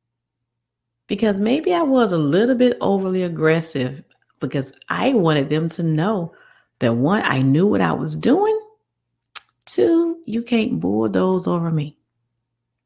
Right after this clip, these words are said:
And I am in charge, so you're going to listen to me. That didn't go so well. <laughs>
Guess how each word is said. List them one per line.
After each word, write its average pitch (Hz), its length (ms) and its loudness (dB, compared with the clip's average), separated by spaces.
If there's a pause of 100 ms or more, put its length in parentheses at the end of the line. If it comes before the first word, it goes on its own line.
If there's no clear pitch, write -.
(640)
And 131 300 0
I 196 180 2
am 214 220 4
in 208 120 2
charge, 277 680 0 (640)
so 151 720 0
you're 170 200 -6
going 180 260 -2
to 190 100 -2
listen 151 320 -4
to - 160 -12
me. - 200 -10 (2750)
That 285 400 -2
didn't 143 240 4
go 131 100 0
so - 180 -2
well. - 360 -4
<laughs> - 800 2